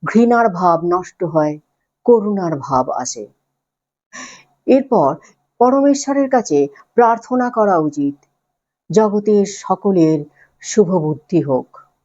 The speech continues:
এভাবে আমাদের চিন্তা ভাবনাগুলি পরিবর্তন করে বিশুদ্ধ ভাবনাগুলি অভ্যাস করলে আমাদের নির্মল পুণ্য লাভ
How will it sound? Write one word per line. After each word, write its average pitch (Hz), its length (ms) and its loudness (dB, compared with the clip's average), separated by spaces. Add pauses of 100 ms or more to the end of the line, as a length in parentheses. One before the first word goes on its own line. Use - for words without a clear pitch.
(1000)
এভাবে 240 600 2 (280)
আমাদের 240 500 0
চিন্তা 240 360 0
ভাবনাগুলি 220 640 -4
পরিবর্তন 202 680 -2
করে 143 400 -2 (720)
বিশুদ্ধ 226 460 2
ভাবনাগুলি 175 800 -4 (460)
অভ্যাস 208 500 0
করলে 127 460 -2 (1600)
আমাদের 175 440 0 (360)
নির্মল 220 440 2
পুণ্য 175 340 -4
লাভ 151 300 2